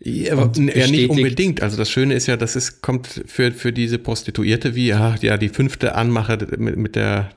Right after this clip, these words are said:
Speaker 1: der Königsnummer. Also das ist, ist schon schick. Also dass er zwar mit der Wahrheit rüberkommt, damit aber überhaupt keinen Stich landet und, äh,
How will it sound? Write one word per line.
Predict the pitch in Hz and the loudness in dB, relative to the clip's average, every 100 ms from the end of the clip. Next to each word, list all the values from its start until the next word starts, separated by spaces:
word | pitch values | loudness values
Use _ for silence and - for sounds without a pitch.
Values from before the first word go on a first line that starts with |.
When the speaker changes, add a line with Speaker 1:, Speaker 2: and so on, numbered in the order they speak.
| - | -6
Speaker 1:
der | 104 | -4
Königsnummer. | - 120 113 - 117 117 127 127 _ - - - _ _ | 0 0 0 -2 -2 0 -2 -4 _ -20 -20 -20 _ _
Also | - 110 | -4 -4
das | 110 95 | -2 -2
ist, | 147 143 - | -2 -2 -2
ist | - 123 | -2 0
schon | 156 156 | 0 0
schick. | - 95 - - _ | 2 -2 -2 -14 _
Also | - 104 | -4 -4
dass | 104 117 | -2 0
er | 120 117 | 0 -2
zwar | - 120 | 0 0
mit | 123 | 2
der | 110 | 2
Wahrheit | 113 123 110 | 2 2 2
rüberkommt, | 117 151 117 - 110 151 - - - - - - | 0 2 0 0 0 0 -4 -20 -20 -20 -20 -4
damit | 120 123 127 | 0 2 2
aber | 117 | 0
überhaupt | 123 113 120 - | 2 2 0 0
keinen | 117 110 | -2 -2
Stich | - 120 113 | -2 -2 0
landet | 107 104 135 | 2 2 0
und, | - 123 120 117 | 0 0 0 -2
äh, | - 110 113 113 113 | -2 0 2 2 0